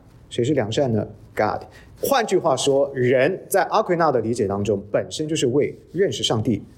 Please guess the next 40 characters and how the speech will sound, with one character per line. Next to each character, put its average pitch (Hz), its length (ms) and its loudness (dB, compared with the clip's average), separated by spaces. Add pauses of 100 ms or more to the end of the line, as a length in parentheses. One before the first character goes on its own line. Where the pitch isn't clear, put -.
而 104 100 -2
存 90 220 -4
在 101 220 0
的， - 160 -12
就 120 100 -4
是 110 140 -6
这 110 80 0
样 92 100 -2
的 107 60 -4
意 95 80 -2
思 - 140 -2
啊。 127 280 -2 (400)
那 196 140 2
第 233 120 0
四 247 220 4
一 208 60 4
点 110 180 0
呢， 110 180 0 (280)
他 214 100 2
认 220 200 4
为 120 120 2
人 113 240 0
呢 175 100 0
是 - 120 -2
按 151 120 2
照 139 140 2
神 113 180 -8
的 156 80 0
形 135 160 -4
象 135 220 0
是 113 100 -2
所 92 160 -2
造 127 280 0
的， 92 100 -2
这 170 140 0
个 143 60 2
简 95 220 -2
直 120 140 -2
就 143 80 -2
是 117 140 0